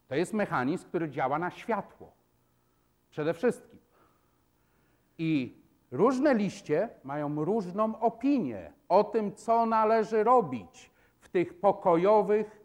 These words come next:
warunkach, niezmiennych, stałych, bo ona nie wyewoluowała, żeby być, y,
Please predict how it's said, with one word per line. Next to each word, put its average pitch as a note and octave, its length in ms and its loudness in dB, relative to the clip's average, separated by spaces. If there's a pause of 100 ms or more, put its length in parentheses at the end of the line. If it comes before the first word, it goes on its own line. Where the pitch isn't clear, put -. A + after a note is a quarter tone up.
(120)
warunkach, F3 880 0
niezmiennych, E3 1080 -4 (320)
stałych, B2+ 760 6
bo F3+ 220 -2
ona B3 220 4
nie B3 160 2
wyewoluowała, C4 1000 6 (200)
żeby E3+ 300 0
być, E3+ 400 -4 (1200)
y, B2 540 4